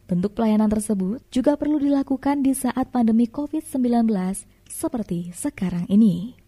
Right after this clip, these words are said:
karena dapat mencegah terjadinya kerumunan dan masyarakat bisa tetap di rumah tanpa harus datang ke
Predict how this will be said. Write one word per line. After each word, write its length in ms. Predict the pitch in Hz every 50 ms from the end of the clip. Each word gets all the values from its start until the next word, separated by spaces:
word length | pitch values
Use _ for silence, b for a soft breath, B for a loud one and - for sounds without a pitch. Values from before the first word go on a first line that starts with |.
| _
karena 560 | - 190 185 185 175 170 165 165 180 233 294 - -
dapat 320 | - 190 233 247 - 302 -
mencegah 480 | 320 311 294 262 277 220 247 277 277
terjadinya 640 | - 277 269 240 214 247 240 214 240 233 254 262 262
kerumunan 720 | - - 247 247 226 214 214 190 170 170 170 214 277 320 - -
dan 160 | - 175 170
masyarakat 640 | 170 170 175 - 208 214 - - - 240 226 220 226 - - -
bisa 320 | - 226 254 254 - 311 320
tetap 320 | 320 302 - - 294 285
di 240 | - 226 262 269 269
rumah 320 | 262 294 302 294 240 - - - - _ -
tanpa 320 | - 175 170 170 175 214
harus 240 | 233 247 254 254 -
datang 560 | - 233 226 - 214 208 208 208 220 226 -
ke 160 | - - 339